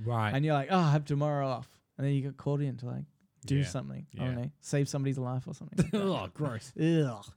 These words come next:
Speaker 2: Uh, but, uh, I, I think the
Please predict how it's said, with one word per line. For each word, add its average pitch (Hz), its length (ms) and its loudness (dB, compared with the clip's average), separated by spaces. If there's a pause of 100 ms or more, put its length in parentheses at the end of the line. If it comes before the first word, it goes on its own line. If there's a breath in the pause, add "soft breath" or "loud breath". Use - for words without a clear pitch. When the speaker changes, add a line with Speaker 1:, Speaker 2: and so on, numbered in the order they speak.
(460 soft breath)
Speaker 2:
Uh, 156 480 6 (380 soft breath)
but, 165 500 2 (480)
uh, 160 320 2 (680)
I, 185 300 2
I 180 120 4
think 226 360 -2 (840)
the 175 400 4